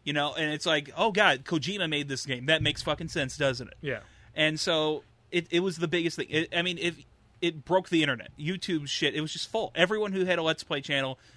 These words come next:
Speaker 2: Was
Speaker 1: or these
Speaker 2: playing
Speaker 1: things, it
Speaker 2: P T,
Speaker 1: was
Speaker 2: yeah.
Speaker 1: P T. It was P T, P T. It was the biggest thing. And everyone was so goddamn hype. And then it gets canceled 'cause <laughs> Konami shit cans Kojima and kicks him out.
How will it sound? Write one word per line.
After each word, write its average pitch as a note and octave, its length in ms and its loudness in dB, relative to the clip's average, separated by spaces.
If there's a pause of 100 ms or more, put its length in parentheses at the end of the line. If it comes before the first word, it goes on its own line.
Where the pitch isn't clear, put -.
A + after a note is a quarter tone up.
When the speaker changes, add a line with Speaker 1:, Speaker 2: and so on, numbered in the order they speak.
(160)
Speaker 2:
Was C#3+ 140 2
Speaker 1:
or C3+ 80 4
these C3+ 60 2
Speaker 2:
playing C#3+ 200 2
Speaker 1:
things, D3 120 -2
it B2 40 -4
Speaker 2:
P D#3+ 80 0
T, D#3+ 80 2
Speaker 1:
was D3+ 120 -2
Speaker 2:
yeah. C3+ 60 -6
Speaker 1:
P D#3 100 2
T. C3+ 120 -6
It A2+ 60 -10
was A#3 120 -10
P G3 160 -6
T, F3+ 140 -6
P D3+ 460 -6
T. G#2 200 -16
It C#3+ 60 -10
was C#3+ 140 -6
the D3 100 -6
biggest D3+ 320 -2
thing. A2 140 -12 (540)
And C3 200 4
everyone E3+ 300 2
was D3+ 120 -2
so F#3+ 160 2
goddamn D#3 340 0
hype. A#2+ 240 -2 (360)
And C3+ 80 -6
then C3+ 80 2
it - 20 0
gets C3 180 -4
canceled C3+ 460 0
'cause C#3+ 220 -2
<laughs> - 60 -8
Konami C#3+ 420 2
shit - 200 2
cans C3 320 -2
Kojima C#3 580 0 (340)
and C#3 140 -2
kicks C3+ 200 0
him B2+ 100 -4
out. - 160 -10